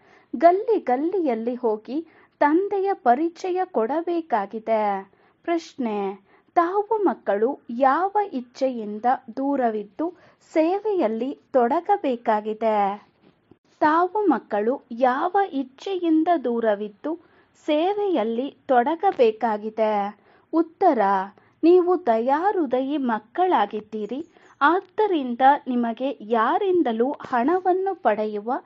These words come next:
ಇಚ್ಛೆ ಇರಬಾರದು. ಈ ಇಚ್ಛೆಯಿಂದ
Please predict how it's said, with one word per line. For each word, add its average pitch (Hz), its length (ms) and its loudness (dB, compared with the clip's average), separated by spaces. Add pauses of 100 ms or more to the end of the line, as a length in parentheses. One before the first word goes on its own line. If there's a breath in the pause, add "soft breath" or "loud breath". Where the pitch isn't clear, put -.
(340 soft breath)
ಇಚ್ಛೆ 311 420 -4
ಇರಬಾರದು. 214 1120 -2 (320 soft breath)
ಈ 339 180 4
ಇಚ್ಛೆಯಿಂದ 285 840 -2